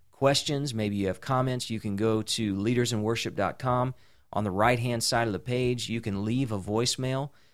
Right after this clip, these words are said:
uh, right there, and we encourage you to do so.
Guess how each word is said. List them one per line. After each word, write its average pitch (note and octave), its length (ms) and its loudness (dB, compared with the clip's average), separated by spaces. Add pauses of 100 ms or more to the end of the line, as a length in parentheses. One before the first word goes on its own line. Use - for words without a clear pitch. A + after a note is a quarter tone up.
(180)
uh, G#2 180 0
right A2+ 340 2
there, B2 340 4
and G2 240 0
we G#2+ 120 0
encourage A2+ 400 0
you A2+ 80 -2
to F#2+ 100 -2
do A#2+ 260 0
so. C3 440 4